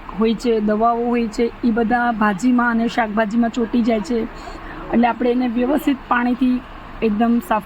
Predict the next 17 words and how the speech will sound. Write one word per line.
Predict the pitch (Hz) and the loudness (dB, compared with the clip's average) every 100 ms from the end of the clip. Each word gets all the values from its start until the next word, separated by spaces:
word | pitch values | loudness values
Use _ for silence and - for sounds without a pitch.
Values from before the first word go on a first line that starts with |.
| - | -2
કરી | 196 240 | 0 2
લેશું. | 233 254 240 233 220 | 0 2 0 2 -2
એટલે | - 226 226 220 - - - | 0 0 2 0 -4 -6 0
માટી | 220 220 262 | 2 2 0
ચોંટી | 214 240 226 247 | 0 0 2 2
હોય | 233 233 226 | 4 2 2
કે | 233 | -2
કોઈ | 226 247 | 0 -2
કેમિકલ | - 254 247 254 262 | 0 2 2 2 0
ચોંટ્યા | 247 247 226 233 | 0 -2 2 2
હોય, | 220 233 | 2 0
તો | 240 233 - | 0 -2 0
એ | 247 | 0
સહેલાઈથી | 240 247 220 240 233 240 | 0 0 0 0 2 2
નીકળી | 220 240 240 | 2 2 2
જાય. | 226 240 - - - - - - - - | 4 2 0 -4 -12 -16 -16 -16 -16 -6
તો | 214 202 | -2 0